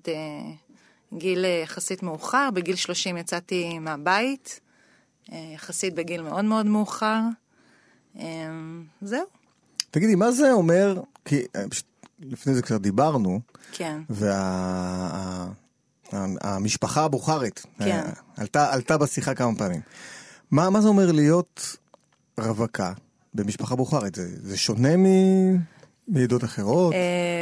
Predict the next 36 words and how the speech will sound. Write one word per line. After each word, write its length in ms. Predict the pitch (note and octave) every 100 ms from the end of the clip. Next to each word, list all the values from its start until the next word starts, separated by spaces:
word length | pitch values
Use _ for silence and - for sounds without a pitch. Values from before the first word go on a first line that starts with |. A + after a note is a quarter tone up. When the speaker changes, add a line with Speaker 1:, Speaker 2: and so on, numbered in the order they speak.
| E3+ E3 E3+
Speaker 1:
זה 200 | D#3+ F3+
משהו 300 | F#3+ A#3 D#4
שמגיל 480 | D4 G3 G3+ G3 A3
קטן, 560 | - F#3+ - F3+ G3+ C4 D#4 - - - -
אה, 60 | D#3 D#3 D#3 D#3+ D#3
כל 180 | F3+ G#3
הזמן 280 | G#3 G#3 G#3
מדברים 440 | G3+ D#3 D#3+ F#3
איתך 240 | G#3+ -
על 200 | A3 G#3+
זה, 360 | G3 G3+ A#3+ B3+ A3+ -
אה, 220 | D#3 D3
אתה 140 | D#3
צריך 300 | E3 E3+ -
להיות, 300 | D#3+ D#3+ -
אה, 320 | E3 D3 C#3+ C#3 - _ _ - _ E3
להתחתן, 540 | D#3 - E3+ A3+ A#3+
להתחתן, 540 | F3+ D3+ - - G3
להתחתן, 640 | F3+ D3+ - D#3+ G#3 A3 G#3+
להיות 280 | E3 D#3+ D#3+
אישה, 360 | D#3 - A3 G#3+
להביא 300 | E3 D#3+ F3
ילדים, 380 | D#3 D#3 G#3
זה 120 | G#3+ E3+
משהו 260 | F3+ A#3+
שככה 800 | - E3 D#3+ - E3 D#3 D3 D3 -
עולה 320 | D#3+ E3 F#3 F3+
ב-, 60 | F3 D3+ D3 D3+ - _ _ - _
כל 180 | - G#3
הזמן 280 | A3+ A#3 A3
בשיחות. 500 | G#3 A3 - A#3 F#3+
אחיות 240 | - F3+
שלי 160 | A3+ G3
התחתנו 400 | - E3 F#3 E3+
בגיל, 340 | D#3+ E3 F3
אה, 260 | F#3 D3